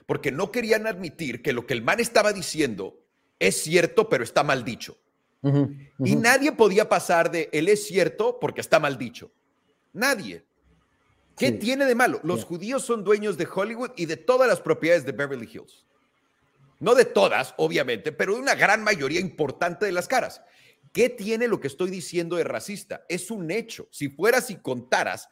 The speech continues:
Speaker 1: cuántos productores
Speaker 2: Es un hecho.
Speaker 1: ejecutivos gigantes hay en Hollywood, la gran mayoría son judíos. Y la gran, bueno, ahora también hay muchos árabes, porque también intentamos comprar un estudio,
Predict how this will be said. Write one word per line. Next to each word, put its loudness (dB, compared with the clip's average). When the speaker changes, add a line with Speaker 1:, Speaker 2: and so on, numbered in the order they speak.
Speaker 1:
cuántos 0
productores 0
Speaker 2:
Es -6
un -6
hecho. -2
Speaker 1:
ejecutivos -2
gigantes -2
hay 2
en -6
Hollywood, -4
la -2
gran 0
mayoría -4
son -10
judíos. -8
Y -2
la 2
gran, 0
bueno, 2
ahora 6
también -2
hay -2
muchos -6
árabes, 0
porque -10
también -4
intentamos -2
comprar 0
un -4
estudio, -6